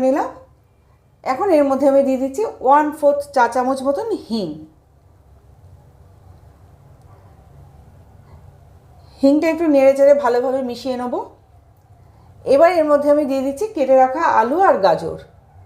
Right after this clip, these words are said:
দেখো আলু আর গাজরটাকে কিন্তু আমি গ্রেটার দিয়ে গ্রেট করে নিয়েছি, তোমরা চাইলে হাত দিয়েও কিন্তু মিহি করে কুচিয়ে নিতে পারো, তবে চেষ্টা করবে একটু মিহি করে কোচানো, তাহলে ভেতরের পুরটা কিন্তু দেখতে ভালো লাগবে। এখন এর মধ্যে আমি দিয়ে দিলাম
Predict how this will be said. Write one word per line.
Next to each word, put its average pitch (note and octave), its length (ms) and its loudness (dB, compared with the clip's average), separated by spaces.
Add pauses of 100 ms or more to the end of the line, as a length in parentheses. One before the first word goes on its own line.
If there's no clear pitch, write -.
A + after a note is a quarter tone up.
(640)
দেখো C#4 260 6 (120)
আলু C#4 220 4
আর D#4+ 160 2
গাজরটাকে C#4 520 -2
কিন্তু C#4 220 -6 (120)
আমি C4 200 -4
গ্রেটার A3+ 300 -2
দিয়ে B3+ 180 2 (600)
গ্রেট B3 280 2
করে C4 220 6
নিয়েছি, A#3 300 -6 (240)
তোমরা B3+ 280 2 (120)
চাইলে A#3+ 280 -2 (160)
হাত A3+ 240 0
দিয়েও D4+ 260 -2
কিন্তু D4 160 -4 (100)
মিহি A#3 260 -4
করে E4 200 2
কুচিয়ে A3 320 -6
নিতে F3 160 -4
পারো, E3 240 -6 (440)
তবে C#4 220 4
চেষ্টা D4 260 -2
করবে D#4+ 220 0
একটু E4+ 140 -6 (120)
মিহি B3+ 260 -4
করে C4 220 4
কোচানো, B3 280 -4 (200)
তাহলে A#3 260 2 (100)
ভেতরের B3 360 -2
পুরটা B3+ 240 -8
কিন্তু C4 200 -6 (100)
দেখতে B3 280 -4
ভালো B3 320 2
লাগবে। E3 300 -6 (640)
এখন D4 140 2 (100)
এর D4+ 120 4
মধ্যে D4 200 2
আমি D4+ 180 2
দিয়ে C4 140 2
দিলাম C#4 180 2